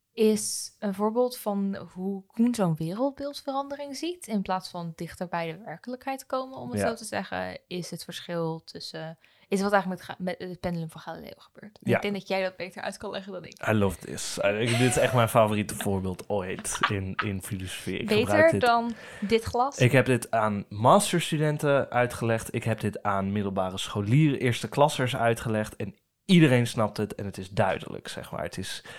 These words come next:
Speaker 2: it's magical. Het is zo'n helder voorbeeld. Oké, hier gaan we.
Speaker 1: <laughs>
Speaker 2: Eh, je hebt het pendulum.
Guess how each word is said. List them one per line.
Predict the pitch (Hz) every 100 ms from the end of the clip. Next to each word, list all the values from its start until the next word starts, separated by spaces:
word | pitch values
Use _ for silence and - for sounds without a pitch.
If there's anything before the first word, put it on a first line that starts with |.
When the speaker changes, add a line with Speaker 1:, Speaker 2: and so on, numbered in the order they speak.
| - - - -
Speaker 2:
it's | - - -
magical. | 104 123 123 117 107 - -
Het | -
is | 117 -
zo'n | 151 165 175
helder | 117 104 127 143 127 113
voorbeeld. | - 85 85
Oké, | - 95
hier | 95 107
gaan | - - -
we. | - -
Speaker 1:
<laughs> | - - 160 - - - - _ _ _ _ _ _ _ _ _
Speaker 2:
Eh, | 110 120 120
je |
hebt | 123 139
het | -
pendulum. | 151 139 95 - 104